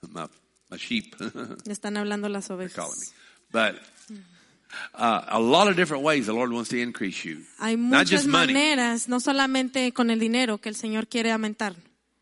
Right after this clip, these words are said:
Speaker 1: Um, I had a, a really good experience today. I went to the hospital to visit someone.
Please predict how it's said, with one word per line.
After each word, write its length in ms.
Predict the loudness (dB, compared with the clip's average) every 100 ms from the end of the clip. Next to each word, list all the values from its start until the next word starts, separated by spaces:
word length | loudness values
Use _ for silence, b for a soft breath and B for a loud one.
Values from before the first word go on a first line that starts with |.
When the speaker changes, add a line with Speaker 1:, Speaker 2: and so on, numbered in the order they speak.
| _ _ -4
Speaker 1:
Um, 220 | -4 -4
I 80 | -4
had 180 | 0 2
a, 340 | 2 -2 -6
a 40 | -8
really 220 | -4 -4
good 180 | -2 -4
experience 520 | -4 -6 -4 -4 -6
today. 360 | -4 2 4 2
I 40 |
went 160 | 0 -4
to 80 | -6
the 100 | -4
hospital 420 | -4 -4 -6 -4
to 60 | -4
visit 220 | -6 -8 _ _ _
someone. 380 | -8 -4 -2 -4